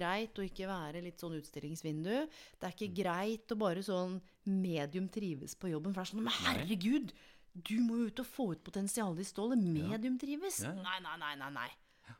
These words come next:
Speaker 1: Wow,
Speaker 2: Ja.
Speaker 1: det går jo ikke. Så liksom, det normale,
Speaker 2: Mm.
Speaker 1: det er ut. Nå
Speaker 2: Ja.
Speaker 1: er det ekstraordinært, og det er vibrant, og det er levende, og det er titler som man skal, uff.
Speaker 2: Mm. Ja, du, en kan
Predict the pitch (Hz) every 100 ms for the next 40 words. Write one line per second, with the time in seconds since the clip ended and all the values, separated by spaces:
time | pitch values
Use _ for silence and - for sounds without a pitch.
0 | _ _ _ 190 330 415 381 330 294 185
1 | 170 185 240 196 165 156 185 233 240 226
2 | 226 226 - - - _ 196 214 214 220
3 | 208 196 170 151 151 170 240 330 - _
4 | _ - 190 143 214 - 254 - _ -
5 | - - - - - _ 202 226 220 175
6 | 175 220 - 196 - - - 185 190 196
7 | 202 208 220 226 226 185 180 175 196 233
8 | 208 185 175 170 190 202 214 185 160 180
9 | 214 202 208 - 180 - - 202 208 202
10 | - - _ _ 240 180 165 151 143 131
11 | - - _ _ - - - - - 113
12 | 180 147 156 147 135